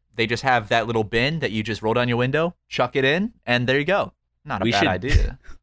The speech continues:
Speaker 1: That's actually really smart, to be honest. As long as you designate that area as, like, a sex offender free zone, or, or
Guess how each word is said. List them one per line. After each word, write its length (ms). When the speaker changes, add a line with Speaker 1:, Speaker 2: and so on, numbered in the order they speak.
Speaker 1:
That's 160
actually 220
really 200
smart, 380
to 80
be 100
honest. 420
As 200
long 240
as 160
you 100
designate 640
that 360
area 640
as, 220
like, 180
a 80
sex 380
offender 640
free 360
zone, 460
or, 80
or 380